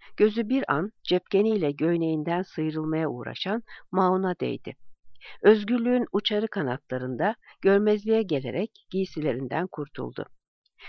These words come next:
Ter benciklerini saça saça çırılçıplak dereye atladı. Buz gibi su ak bedenini pembeye dönüştürdü. İlk kez bir başına yıkanmanın coşkusunda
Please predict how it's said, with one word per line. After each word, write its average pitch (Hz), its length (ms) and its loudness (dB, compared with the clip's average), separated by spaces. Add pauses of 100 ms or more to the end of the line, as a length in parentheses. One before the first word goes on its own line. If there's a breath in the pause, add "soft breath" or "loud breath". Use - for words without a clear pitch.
(120)
Ter 254 260 6 (140)
benciklerini 190 760 2
saça 196 340 -4
saça - 400 -4 (500)
çırılçıplak 214 760 0
dereye 160 320 4
atladı. - 440 -4 (580 loud breath)
Buz 262 220 0
gibi 143 220 0
su 233 320 0 (180)
ak - 240 4
bedenini 135 560 0 (120)
pembeye 165 480 2
dönüştürdü. 123 680 -6 (520 loud breath)
İlk - 180 -2
kez 208 360 2
bir 240 180 2
başına 175 300 2
yıkanmanın 143 680 0
coşkusunda 147 840 -4